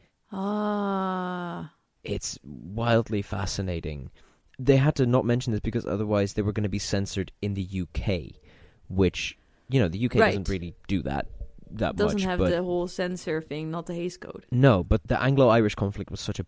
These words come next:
Speaker 2: big thing back then that they were like, you know, the, here, they s-, they submitted the script, and the British Board of Film Censorship was like, "We, you need to change this and this and this, otherwise we're just not gonna, it's not gonna happen." End of.
Speaker 1: Oh my God.
Speaker 2: It's wild. This is a really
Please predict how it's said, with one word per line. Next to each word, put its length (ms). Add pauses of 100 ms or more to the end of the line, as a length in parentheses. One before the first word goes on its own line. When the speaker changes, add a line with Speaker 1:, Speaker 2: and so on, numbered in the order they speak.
(100)
Speaker 2:
big 220
thing 240
back 180
then 180
that 140
they 80
were 120
like, 360 (340)
you 60
know, 220 (360)
the, 100
here, 300
they 240
s-, 260 (120)
they 100
submitted 320
the 60
script, 360
and 180
the 80
British 220
Board 160
of 60
Film 180
Censorship 460
was 120
like, 240
"We, 180 (280)
you 100
need 100
to 60
change 300
this 160
and 100
this 140
and 100
this, 180
otherwise 320
we're 60
just 200
not 140
gonna, 240
it's 220
not 100
gonna 120
happen." 240 (520)
End 180
of. 220 (280)
Speaker 1:
Oh 20
my 140
God. 360
Speaker 2:
It's 200
wild. 500
This 180
is 120
a 80
really 760